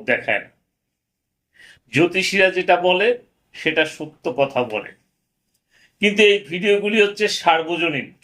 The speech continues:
সবার জন্য। এখন যে রেখাগুলির কথা বলবো সেই রেখাগুলি যদি আপনার না থাকে আপনি তো কোটিপতি হতে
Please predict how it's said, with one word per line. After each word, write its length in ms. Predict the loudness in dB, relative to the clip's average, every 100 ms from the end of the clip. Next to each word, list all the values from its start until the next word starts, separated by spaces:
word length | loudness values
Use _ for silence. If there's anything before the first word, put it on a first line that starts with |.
| -4
সবার 360 | 2 4 4 2
জন্য। 300 | 0 -6 -6 -10 -16 _ _ _ _ _ _ _ _ _ _ _ _ _ _ _ _ _ _ _ _ _ _ _ _ _ _ _ _ _ _ _ _ _ _ _ -6
এখন 280 | -2 0 0 -2 -14 _ _ _ _ -2
যে 120 | 0
রেখাগুলির 560 | 2 0 -2 -2 -2 0 0
কথা 220 | 2 2 2
বলবো 260 | 0 0 -4 -10 -14 -6
সেই 200 | 0 0 0
রেখাগুলি 400 | -2 -4 -4 -4
যদি 140 | 0 2 2
আপনার 200 | 0 -2 0
না 60 | 0 0
থাকে 240 | -2 -4 -10 -8 -8
আপনি 140 | -6
তো 60 | -4
কোটিপতি 400 | -4 -4 -4 -2 -2
হতে 140 | 0